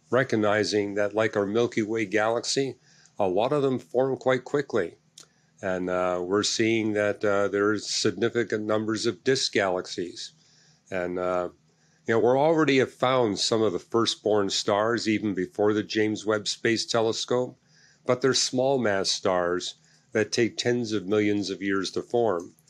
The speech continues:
which means they get polluted, uh, by the ashes from the really big firstborn stars. And the mission of the James Webb is, uh, to actually try to discern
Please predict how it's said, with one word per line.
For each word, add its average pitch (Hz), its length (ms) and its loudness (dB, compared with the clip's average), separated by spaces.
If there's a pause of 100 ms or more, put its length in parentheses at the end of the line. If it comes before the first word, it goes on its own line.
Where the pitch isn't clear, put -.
(320)
which 107 200 -2
means 117 300 2
they 117 100 4
get 113 300 -2
polluted, 110 640 2 (160)
uh, 98 300 0
by 104 260 0
the 101 220 -2
ashes 104 600 -2
from 98 280 -2
the 95 100 -2
really 98 300 -2
big 117 340 -2
firstborn 90 640 -4
stars. 87 640 -4 (640)
And 107 180 2
the 107 60 2
mission 117 340 0
of 101 80 2
the 95 100 -2
James 98 460 -2
Webb 90 320 -2 (480)
is, 98 240 -2
uh, 95 240 2
to 110 100 0
actually 110 380 0
try 110 320 0
to 92 140 -4
discern 90 680 -2